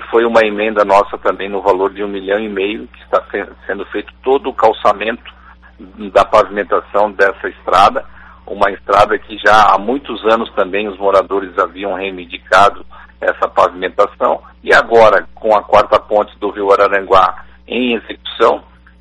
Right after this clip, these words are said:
nada mais justo do que a gente poder investir no município de Araranguá, levando a, a todos esses moradores, eh, do Morro Agudo, Ercílio Luz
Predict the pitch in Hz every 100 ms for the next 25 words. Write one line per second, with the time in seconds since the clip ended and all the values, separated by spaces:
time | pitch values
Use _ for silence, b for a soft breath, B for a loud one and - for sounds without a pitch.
0 | - 90 110 113 101 98 110 - 113 -
1 | 113 107 110 - - 107 107 107 104 104
2 | - 135 131 110 107 104 - - 107 104
3 | 104 104 101 117 - - - - 104 113
4 | 95 107 139 135 110 - 95 - 135 135
5 | 113 117 - 107 113 107 98 98 110 120
6 | - - _ b b _ 92 98 104 104
7 | 98 92 87 107 120 104 92 - 101 95
8 | 107 131